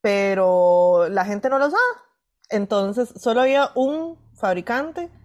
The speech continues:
de la vacuna, y como la mae no se, la gente no se la ponía, entonces los más dijeron, "Ya no la vamos a volver a hacer". Y punto. Existe vacuna, nada más no se manufactura porque no, no la estaba usando suficiente gente. Entonces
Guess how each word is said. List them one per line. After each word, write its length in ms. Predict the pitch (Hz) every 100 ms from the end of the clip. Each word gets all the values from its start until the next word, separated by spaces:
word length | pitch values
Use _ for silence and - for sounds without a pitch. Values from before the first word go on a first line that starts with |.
| _ _ _ - 202
de 100 | 190
la 80 |
vacuna, 440 | 180 180 277 339 -
y 100 | -
como 180 | 190 180
la 80 | 180
mae 140 | 196
no 100 | 226
se, 100 | 240
la 140 | 208
gente 220 | 202 202 247
no 100 | 254
se 60 |
la 100 | 269
ponía, 340 | 294 320 339 -
entonces 380 | 202 190 180 214
los 80 | 196
más 120 | 196
dijeron, 260 | 214 220 190
"Ya 80 | 175
no 80 |
la 80 | 180
vamos 180 | 185 185
a 40 |
volver 180 | 185 190
a 20 | 247
hacer". 120 | 466 - - _ - _ _ - - - - _ -
Y 80 |
punto. 300 | 214 220 - - _ _ _ _ _ _ _ _ _
Existe 440 | 170 - 269 285 349
vacuna, 380 | 339 349 359
nada 120 | 330 240
más 100 | 247
no 120 | 247
se 80 | 254
manufactura 560 | 247 247 269 302 320
porque 240 | 269 226 180
no, 300 | 175 185 190
no 280 | - 202 202
la 80 |
estaba 280 | 220 226 226
usando 340 | 226 214 220 226
suficiente 440 | 214 202 208 240
gente. 360 | 262 269 269 277 _ _ _ _ _
Entonces 1120 | 185 180 180 175 165 170 196 180 170 175 -